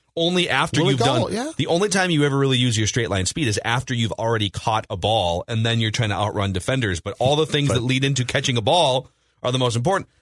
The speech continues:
Speaker 1: And at that point, Randy Moss was probably at that point the greatest receiver in franchise history. But the other guy, the, the one B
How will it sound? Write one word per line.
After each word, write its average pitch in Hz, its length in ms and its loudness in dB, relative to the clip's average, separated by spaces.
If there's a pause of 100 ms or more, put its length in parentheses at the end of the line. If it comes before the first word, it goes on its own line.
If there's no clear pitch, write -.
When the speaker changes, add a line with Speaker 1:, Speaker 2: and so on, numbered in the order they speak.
(160)
Speaker 1:
And 143 120 2
at 139 100 0
that 175 220 2
point, 180 360 2
Randy 175 260 2
Moss 143 260 0
was 123 120 -2
probably 120 260 2
at 101 80 0
that 110 180 0
point 110 240 0
the 104 60 0
greatest 104 320 0
receiver 101 340 -2
in 92 60 -2
franchise 95 460 -2
history. 104 260 0
But 104 160 -2
the 139 120 -4
other 175 220 2
guy, 139 360 2
the, 123 160 0 (160)
the 123 100 0
one 147 300 2
B 147 440 0